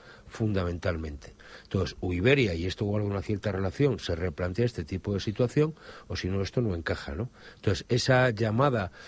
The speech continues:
desde el gobierno de la Comunidad de Madrid, que yo creo que alguna responsabilidad tiene, no solamente en llamar, en la medida que, eh, tenía una parte importante en la gestión de Bankia, Bankia en la gestión de Iberia,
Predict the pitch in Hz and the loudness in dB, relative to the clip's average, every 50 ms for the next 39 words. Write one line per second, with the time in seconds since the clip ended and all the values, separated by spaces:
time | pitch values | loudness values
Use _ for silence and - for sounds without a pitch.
0 | - - - - 104 92 90 95 95 92 95 104 110 113 113 110 107 101 - - | -18 -12 -6 -4 -2 -2 0 0 0 0 2 2 2 2 2 0 0 0 -2 -2
1 | 98 101 104 101 101 101 95 95 92 92 113 143 156 131 - 82 92 95 95 90 | -2 0 0 0 0 0 0 0 2 2 2 2 2 0 0 -2 -2 -2 -2 -2
2 | - 101 92 92 90 101 101 98 92 95 - - 98 87 - - 92 90 85 - | 0 2 2 2 4 2 0 0 -2 -2 -2 -2 -4 -2 -2 -2 -2 -2 0 0
3 | - 135 120 101 90 87 - 95 92 95 92 85 - 92 90 82 85 90 117 127 | 2 4 4 4 2 2 -2 -2 -2 -2 -4 -4 -4 -4 -2 -2 0 0 0 0
4 | 120 - - 988 988 - - - - - 85 85 85 85 82 85 87 87 90 92 | 0 0 0 -2 -2 -2 -8 -14 -8 -4 -2 -2 0 -2 -2 -2 0 0 0 0
5 | 92 95 98 101 104 113 123 123 - - - - - - - - - - - - | 0 0 2 2 2 2 2 0 -4 -10 -20 -20 -18 -20 -20 -20 -20 -20 -18 -14
6 | - - - 1017 988 - 90 85 92 92 90 - - - - 98 90 - 95 87 | -6 0 0 0 0 0 0 0 0 0 0 0 0 0 0 0 -2 0 -2 -2
7 | - - 95 1017 1017 1017 1017 988 1017 - - 101 92 90 98 101 120 123 123 107 | 0 2 2 2 4 4 2 2 0 -2 -2 -2 -2 0 2 2 4 2 2 2
8 | - 127 127 127 120 107 98 92 90 - 95 87 92 90 - - 87 - - - | 2 2 2 2 2 0 -2 -4 -4 -4 -2 -2 -2 -2 -2 -4 -6 -4 0 2
9 | 110 98 90 92 92 104 123 143 135 135 123 127 135 131 127 | 2 2 2 2 2 2 4 4 4 4 4 2 2 0 -2